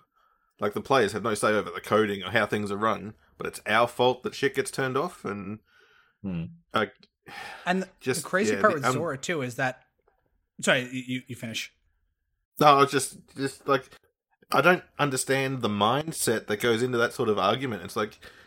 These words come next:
Speaker 1: "You've screwed up. Okay, look, people screw up. We do. I know that for a fact. Um, but people generally don't care if you screw up, if you admit it. Like, okay,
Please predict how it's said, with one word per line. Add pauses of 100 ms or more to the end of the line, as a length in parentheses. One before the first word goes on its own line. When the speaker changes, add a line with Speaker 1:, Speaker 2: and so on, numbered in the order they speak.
(140)
Speaker 1:
"You've
screwed
up.
Okay, (300)
look, (420)
people
screw
up. (400)
We
do. (100)
I
know
that
for
a
fact. (540)
Um,
but (720)
people (180)
generally
don't
care
if
you
screw
up,
if
you
admit
it.
Like,
okay,